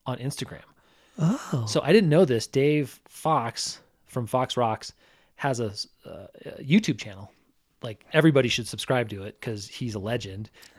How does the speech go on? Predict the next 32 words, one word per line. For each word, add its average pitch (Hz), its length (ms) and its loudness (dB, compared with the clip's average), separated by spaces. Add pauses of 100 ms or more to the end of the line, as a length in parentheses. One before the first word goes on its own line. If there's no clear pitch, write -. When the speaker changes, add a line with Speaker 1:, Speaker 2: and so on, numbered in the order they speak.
Speaker 1:
And - 80 -8
I 110 40 -4
think 113 300 -6
there's 101 200 -6
sixteen - 380 -6
people 110 240 -8
subscribed 104 380 -10
to 143 60 0
it 135 60 2
or 135 40 -8
something. 151 260 -4
There's 101 160 -6
nobody 123 320 -4
subscribed 139 380 -8
to 104 60 -8
it, - 60 -10
which - 180 -18
blows 131 240 -2
me 113 60 -6
away. 117 180 2
Maybe 139 220 2
he 147 80 0
just 127 160 -2
started 131 280 2
it, 104 120 -10 (420)
but 135 100 0
he 139 60 2
talks - 400 -2
about 117 260 -2
the - 120 -8
Octron 110 760 -2
journey 113 540 -2